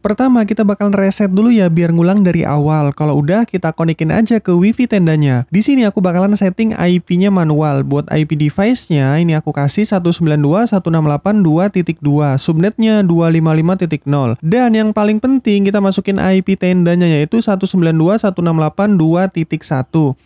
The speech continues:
Habis itu, tinggal masuk ke browser, kita ketikkan I P tendanya tadi, satu sembilan dua satu enam delapan dua titik satu. Bakalan masuk ke login web U I-nya. Username, passwordnya adalah admin-admin. Setelah masuk, langsung aja ke quick setup, pilih mode A P dan next.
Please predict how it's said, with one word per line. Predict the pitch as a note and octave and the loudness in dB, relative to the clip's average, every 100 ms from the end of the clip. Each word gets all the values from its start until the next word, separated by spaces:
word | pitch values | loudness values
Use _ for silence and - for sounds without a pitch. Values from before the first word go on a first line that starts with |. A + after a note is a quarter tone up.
| _ | _
Habis | - D3+ E3+ | -4 -2 0
itu, | A#3 A#3 G3 | 0 0 0
tinggal | E3 D#3+ | 0 0
masuk | D#3 D#3 D3+ | 0 -2 -4
ke | |
browser, | D3 D#3+ B3 B3 E3 D#3 E3+ | -2 0 -2 0 0 0 0
kita | E3 | -2
ketikkan | D#3+ D#3+ D#3+ A3 | -2 -2 -4 -4
I | G#3+ G#3 G3+ | -2 -2 -2
P | G3+ | -2
tendanya | F#3+ E3+ D#3+ D#3 | 0 0 0 0
tadi, | D3 D3+ A3+ | 0 0 0
satu | G#3+ F3+ | -2 -4
sembilan | F3 F3 D#3+ | -2 0 2
dua | D#3+ E3+ | 2 2
satu | E3 D#3+ | 0 -2
enam | D#3 D#3 | -2 0
delapan | D3+ - D#3 | -2 -2 -2
dua | D3+ D3+ D3 | 0 0 -2
titik | D3 D3 | -6 -8
satu. | - C3+ C3+ F3 A3+ B3+ - - - | -6 -4 -4 -2 -2 -2 -10 -20 -6
Bakalan | E3 A#3 A#3+ A#3 | -2 0 0 0
masuk | A3+ A3 | -2 -2
ke | G#3+ | 0
login | G#3 F#3 F#3+ | 0 0 2
web | F#3+ F3+ | 0 0
U | E3+ F3 | 0 2
I-nya. | E3+ D#3+ D#3 D3+ C#3+ C3 | 2 2 0 0 0 0
Username, | C#3+ E3+ D#3 G#3 A3 | 0 -2 -2 0 0
passwordnya | G3+ F#3 - A3 B3 G#3 D3+ C#3+ D3 | -2 -4 -2 -2 -2 0 0 0 -2
adalah | C#3 C3 C3+ F3 - | -2 -2 -2 -2 -4
admin-admin. | C3+ A#2+ B2 D3+ F#3+ - G#3 G#3 G3+ C3+ B2 _ | -4 -4 -2 -2 -2 -2 0 2 2 0 -4 _
Setelah | G3+ G3+ G#3+ | -4 -2 0
masuk, | C4+ C4+ A#3+ | 0 -2 -2
langsung | A3 A3+ A3+ | 0 0 0
aja | A3 A#3+ | 0 0
ke | A#3+ A3+ | -2 -6
quick | - A#3+ - | -4 -4 -2
setup, | C#4+ - - D#3+ C3+ - | -6 -6 -6 -4 -4 -4
pilih | E3 E3+ | 0 2
mode | E3 D#3 | 0 0
A | - C#3+ | -2 -4
P | F3+ G#3+ | -2 0
dan | E3+ D#3+ E3 | 0 0 0
next. | G3 F3 - - - | 0 -2 -4 -12 -12